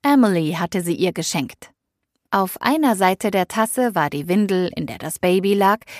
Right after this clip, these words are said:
hellblau, auf der anderen rosa. Chloe drehte die Seiten immer abwechselnd zu sich hin. Manchmal versuchte sie zu deuten, zu welcher Seite sie tendierte, und fragte sich,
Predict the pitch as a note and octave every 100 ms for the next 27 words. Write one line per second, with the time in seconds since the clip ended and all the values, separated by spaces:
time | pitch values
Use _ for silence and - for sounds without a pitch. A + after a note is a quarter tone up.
0 | - - A#3+ B3 A#3+ F3 - - _ _
1 | _ _ G#3+ G3 G3+ - F#3 F#3 A3+ C#4
2 | C4 E3 - - - _ _ _ _ -
3 | - - - B3+ C4+ A3 G#3+ G3+ A#3 A3+
4 | G3 F#3 F#3 G#3+ G3 - B3+ A#3+ - G#3+
5 | - D#3+ - E3+ E3+ - - G3 F#3+ A#3
6 | - C3 - _ _ _ _ _ _ _
7 | A#3+ E4 - D4 A3 F3+ F#3 G#3+ A#3 -
8 | F#3 G#3 - F3+ F#3 A#3 G3 E3 - -
9 | - - A3 A3+ D4+ - G#3+ F#3+ G3+ -
10 | B3 A3+ - A3 G#3 E4 - - - D#3
11 | B2+ - F#3+ A3 - F#3+ F#3 F#3+